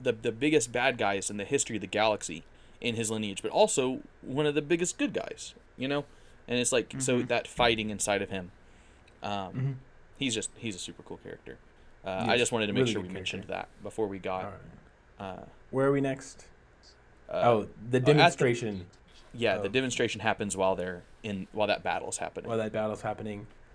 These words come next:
Speaker 3: and we see that, that, uh, it's a, it's a lot more powerful than the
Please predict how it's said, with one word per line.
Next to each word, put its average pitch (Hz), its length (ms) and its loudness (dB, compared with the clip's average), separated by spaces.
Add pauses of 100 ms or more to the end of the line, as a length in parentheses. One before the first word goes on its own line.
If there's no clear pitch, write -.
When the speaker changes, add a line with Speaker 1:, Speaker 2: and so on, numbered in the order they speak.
(360)
Speaker 3:
and 95 380 -8 (120)
we 113 160 -2
see 110 280 -6
that, 98 340 -4
that, 101 180 -6
uh, 98 220 -6 (800)
it's 156 220 2
a, 107 300 4 (120)
it's 120 100 -12
a 131 40 -4
lot 120 180 6
more 110 120 -2
powerful 107 400 0
than 92 140 -10
the 92 40 -10